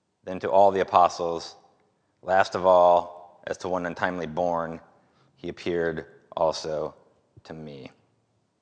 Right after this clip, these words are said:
So I wanna talk on this issue of the gospel, and I want you to notice first in verse three how Paul describes it. He says, "I delivered to you as of first importance." I think every version, uh, says,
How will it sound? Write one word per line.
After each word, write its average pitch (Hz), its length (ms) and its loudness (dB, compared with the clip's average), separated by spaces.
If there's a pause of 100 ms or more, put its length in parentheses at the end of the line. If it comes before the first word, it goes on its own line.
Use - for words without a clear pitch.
(240)
So 127 160 6
I 135 40 8
wanna 147 200 6
talk 147 240 6
on 135 160 4
this 127 240 -2 (320)
issue 127 320 4
of 104 120 0
the 110 80 4
gospel, 113 520 6
and 117 80 0
I 123 40 4
want 131 260 4
you 127 40 -2
to 127 80 2
notice 123 380 4 (500)
first - 420 4 (440)
in 120 300 2
verse 117 320 4
three 120 300 4
how 110 220 6
Paul 113 320 4
describes 107 580 2
it. - 440 -2 (120)
He 120 120 0
says, 139 200 4
"I 131 60 6
delivered 135 380 4
to 135 120 -4
you 127 120 4
as 123 340 6
of 117 420 2
first - 800 2 (380)
importance." - 960 -2 (360)
I - 60 -12
think 110 220 -2
every 127 180 6
version, 120 580 2 (520)
uh, 104 440 4
says, 113 480 2